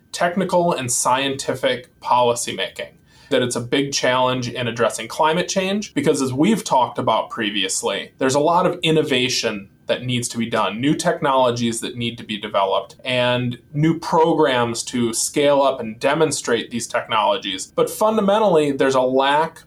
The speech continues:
of technical expertise on the Hill to be able to effectively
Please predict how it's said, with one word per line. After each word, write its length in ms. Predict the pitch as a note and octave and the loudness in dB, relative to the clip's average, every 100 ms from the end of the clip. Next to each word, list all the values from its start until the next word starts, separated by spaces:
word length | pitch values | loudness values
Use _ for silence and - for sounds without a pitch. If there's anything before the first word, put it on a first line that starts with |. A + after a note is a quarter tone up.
| - | -4
of 520 | C3 B2 B2 A#2+ A#2+ - _ - | 2 4 4 2 -2 -12 _ -4
technical 580 | F3+ F3+ G#3 G3 F3+ | -2 0 0 0 0
expertise 840 | C3 C3+ - C#3 - B2+ A#2 A#2 - | 0 -4 -4 -6 -4 -2 -2 -2 -2
on 280 | C3 B2 C#3 | 2 2 4
the 80 | C#3 | 2
Hill 560 | C#3 D3+ A2+ G2+ G2+ - _ - - | 4 4 4 2 -2 -10 _ -20 -16
to 100 | - | -6
be 140 | A#2+ A#2 | 0 2
able 240 | A#2+ A#2 | 4 2
to 260 | - B2 - | 0 -2 -2
effectively 960 | - - D#3+ - C#3 C#3 C3+ B2+ B2+ | -2 -2 -2 -2 -2 2 2 2 -2